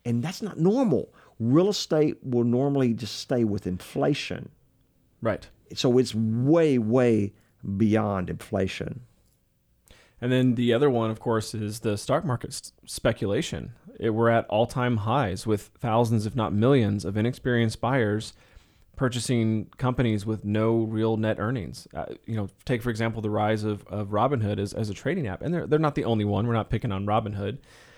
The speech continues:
Speaker 2: But when all of a sudden your technology changes and you have people who are working from home, people who are maybe unemployed, but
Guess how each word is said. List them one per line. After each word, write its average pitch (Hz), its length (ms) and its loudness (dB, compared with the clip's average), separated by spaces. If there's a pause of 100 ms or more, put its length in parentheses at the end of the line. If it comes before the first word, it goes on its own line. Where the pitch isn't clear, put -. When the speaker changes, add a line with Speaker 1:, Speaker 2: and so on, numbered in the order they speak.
(180)
Speaker 2:
But 123 380 4 (460)
when 127 400 -2
all 127 100 4
of 135 80 0
a 131 40 -2
sudden 135 400 2
your 113 380 2
technology 117 600 0
changes 107 540 -4
and 107 140 -4
you 113 100 0
have 107 180 -2
people 113 320 -4
who 110 200 -4
are 107 300 -2 (460)
working - 320 0
from 131 160 0
home, 117 380 0 (200)
people 123 240 0
who 113 220 4
are 104 320 0
maybe 117 360 0
unemployed, 113 680 -4 (460)
but 120 260 0